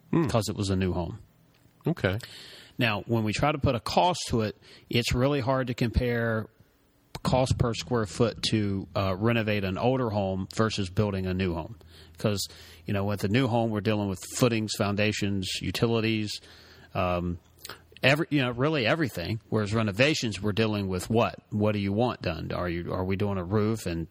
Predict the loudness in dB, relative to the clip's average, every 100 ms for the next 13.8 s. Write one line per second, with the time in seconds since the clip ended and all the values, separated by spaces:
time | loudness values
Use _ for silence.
0 | -4 -2 0 0 0 0 -2 -4 -4 0
1 | 2 2 0 -2 -2 -2 0 0 0 -2
2 | -4 -6 0 2 2 0 0 0 2 0
3 | 0 -2 -4 -6 -10 -14 -16 -18 -2 0
4 | 2 0 0 2 0 -2 -2 -2 -2 0
5 | 0 2 0 -2 -4 -12 -6 -2 0 2
6 | 2 0 0 0 -2 -2 0 0 0 -4
7 | -10 -20 -20 -20 -18 -12 -2 2 4 2
8 | 0 0 0 -2 0 -2 0 -2 0 0
9 | 0 0 0 -2 0 0 -2 -2 -2 -2
10 | 0 2 0 0 2 2 2 2 0 0
11 | -2 -2 -2 -4 -6 -10 -14 _ _ _
12 | _ _ -16 0 4 4 0 -4 0 2
13 | 2 2 0 2 0 -2 -6 -12